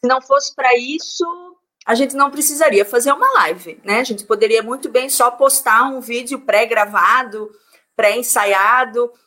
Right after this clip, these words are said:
pra vocês assistirem no tempo de vocês. Então, a ideia de estar ao vivo justamente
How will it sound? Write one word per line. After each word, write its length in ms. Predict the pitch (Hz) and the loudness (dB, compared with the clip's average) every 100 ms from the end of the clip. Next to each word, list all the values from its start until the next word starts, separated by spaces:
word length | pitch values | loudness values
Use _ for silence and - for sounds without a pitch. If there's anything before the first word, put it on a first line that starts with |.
| - | -2
pra 140 | 226 | 0
vocês 280 | 220 233 226 | 2 4 4
assistirem 540 | 233 240 - 254 247 | 2 -4 -6 -4 -4
no 80 | 240 | -4
tempo 300 | 240 240 240 | -2 -2 -4
de 80 | 226 | -12
vocês. 500 | 285 294 160 - - _ _ _ | -8 -4 -4 -6 -16 _ _ _
Então, 240 | - 202 | 0 2
a 100 | 202 | 2
ideia 260 | 214 214 226 | 2 2 2
de 60 | 214 | 0
estar 260 | - 208 | -2 0
ao 140 | 220 214 | 0 -2
vivo 300 | 233 240 220 | -8 -14 -14
justamente 680 | 233 - 254 233 262 302 | -12 -10 -10 -10 -10 -14